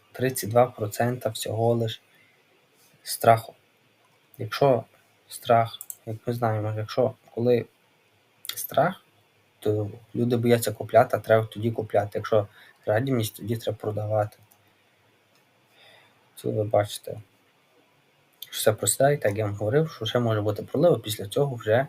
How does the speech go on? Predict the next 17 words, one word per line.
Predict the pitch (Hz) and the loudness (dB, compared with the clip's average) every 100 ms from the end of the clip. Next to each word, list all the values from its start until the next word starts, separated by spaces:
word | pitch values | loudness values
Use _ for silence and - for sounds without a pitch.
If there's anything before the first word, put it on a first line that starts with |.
| _ | _
нормальний | 107 104 107 110 110 | -6 -4 -2 -2 -6
повноцінний | 101 101 104 - 101 104 | -8 -10 -8 -8 -8 -10
цей | - 107 - - - - _ _ _ _ | -12 -16 -16 -20 -20 -20 _ _ _ _
ріст. | 120 110 - - | -2 -2 -2 -6
Давайте | - 117 | -4 -4
подивимося | - 123 113 110 | -2 -2 -2 -2
на | |
мій | 117 107 - _ - | 0 -2 -6 _ -12
портфель. | 113 - 98 | -10 -6 -4
Мій | 104 123 | -2 -2
портфель | 131 113 - 127 | -2 -6 0 0
значно | 117 113 110 - | 0 0 -2 -4
просів. | 110 117 - 107 107 - _ _ _ - - - - | -10 -8 -4 -2 -4 -6 _ _ _ -18 -16 -18 -16
Сім | - - 117 113 - | -10 -4 -2 -2 -4
чотириста | - - 120 117 - | -4 2 2 0 -6
зараз | 101 98 95 - | -6 -6 -8 -8
є. | 104 | -8